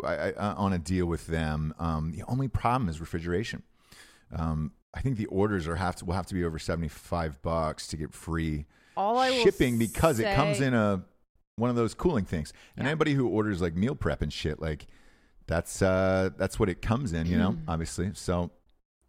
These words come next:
Speaker 1: y-,
Speaker 2: Yeah.
Speaker 1: you can't control the, the temperature in states.
Speaker 2: Right.
Speaker 1: You don't
Speaker 2: But
Speaker 1: wanna show up a box, box full of melt, you know?
Speaker 2: Yeah. And there's really no getting around that unless that technology and stuff changes.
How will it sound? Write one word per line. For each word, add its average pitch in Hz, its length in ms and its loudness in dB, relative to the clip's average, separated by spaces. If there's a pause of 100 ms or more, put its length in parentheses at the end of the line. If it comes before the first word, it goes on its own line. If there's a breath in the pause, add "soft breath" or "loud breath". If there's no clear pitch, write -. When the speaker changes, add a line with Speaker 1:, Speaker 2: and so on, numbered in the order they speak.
(140)
Speaker 1:
y-, - 80 -10
Speaker 2:
Yeah. 165 320 -4
Speaker 1:
you 202 80 -2
can't 151 200 0
control 123 280 2
the, 85 260 0 (220)
the 78 80 -6
temperature 78 440 -4
in 71 160 -8 (220)
states. - 520 -6 (440 soft breath)
Speaker 2:
Right. 156 240 -8
Speaker 1:
You - 60 -14
don't - 280 -2
Speaker 2:
But 185 80 2
Speaker 1:
wanna 156 80 -4
show - 200 0
up 73 80 -6
a 69 40 -6
box, 80 440 0 (200)
box 80 240 -2
full 80 120 -2
of 64 80 -4
melt, 76 520 0
you 78 100 0
know? 98 160 0 (720)
Speaker 2:
Yeah. 180 380 -6 (320)
And 208 120 -2
there's 226 180 -4
really 320 220 -2
no 285 300 -2 (380)
getting 226 400 0
around 190 440 -2
that 151 280 -10
unless 175 540 -6
that 160 380 -4 (640)
technology 151 920 -6
and 147 180 -12
stuff - 380 -10
changes. - 640 -14